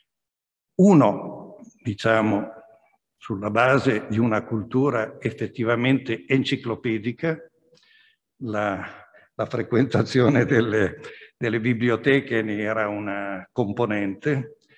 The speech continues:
ma poi anche lo sterminato sistema di relazioni interpersonali con,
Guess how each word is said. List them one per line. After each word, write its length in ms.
ma 200
poi 260
anche 440
lo 160
sterminato 1120
sistema 720
di 220
relazioni 1000
interpersonali 1500
con, 760